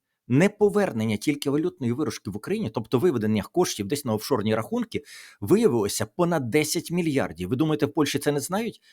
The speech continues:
Дуда цього не знає? Це хтось буде підтримувати, толерувати? Забудьтеся, цього не буде. Але зараз для нас отут показовий цей момент якраз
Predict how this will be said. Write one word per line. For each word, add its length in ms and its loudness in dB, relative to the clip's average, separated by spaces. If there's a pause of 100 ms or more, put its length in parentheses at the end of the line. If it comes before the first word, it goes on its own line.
(120)
Дуда 240 8
цього 240 4
не 100 4
знає? 380 -2 (340)
Це 100 4
хтось 220 4
буде 240 2
підтримувати, 560 4
толерувати? 760 2
Забудьтеся, 720 -8 (280)
цього 240 -4
не 80 -2
буде. 260 -12 (600)
Але 180 4
зараз 260 0
для 140 -6
нас 200 -6
отут 300 -6
показовий 460 -2
цей 200 -2
момент 380 -2
якраз 480 -6